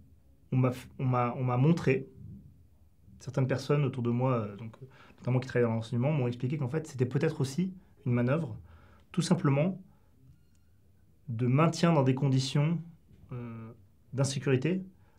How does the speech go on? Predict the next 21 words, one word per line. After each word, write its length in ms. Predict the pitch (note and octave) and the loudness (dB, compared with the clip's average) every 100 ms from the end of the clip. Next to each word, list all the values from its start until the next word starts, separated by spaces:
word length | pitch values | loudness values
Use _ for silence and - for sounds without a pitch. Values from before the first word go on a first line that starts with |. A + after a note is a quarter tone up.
| _ | _
afin 200 | B2+ C3 | -4 0
d'avoir 200 | C3+ D3+ B2+ | 2 4 0
des 80 | |
coudées 240 | A2+ C3+ D3+ | -2 0 0
beaucoup 280 | C3 B2+ - | -2 -6 -8
plus 120 | C#3 | -12
franches. 380 | - A#2 - - _ _ _ _ _ _ _ _ _ _ _ _ _ _ _ _ - | -8 -10 -12 -20 _ _ _ _ _ _ _ _ _ _ _ _ _ _ _ _ -10
Pourquoi ? 420 | C3 C3 A#2 - _ - - | -6 -4 -6 -8 _ -20 -18
Parce 120 | - | -16
que 80 | - | -4
quand 160 | - D3 | 4 6
vous 240 | C#3 C#3+ | 6 6
êtes, 320 | D3 - - - _ _ _ - _ _ - - - | 6 2 -10 -18 _ _ _ -20 _ _ -20 -18 -12
euh, 220 | G#2+ G#2+ - - - - - | -12 -14 -20 -20 -20 -20 -4
la 100 | B2 | -4
proie, 580 | A2 F2+ D3 D3 C3 A2+ - | -2 2 6 8 6 0 -8
euh, 340 | B2 A2+ A2+ A2+ | -12 -10 -12 -10
de, 200 | A#2 A2+ | -6 -6
de, 240 | A2+ A2+ | -6 -10
de 120 | A2 A#2+ | -8 -10
criminels, 760 | - C#3+ C#3 C#3+ C#3+ B2 A2 | -2 2 4 4 4 2 -2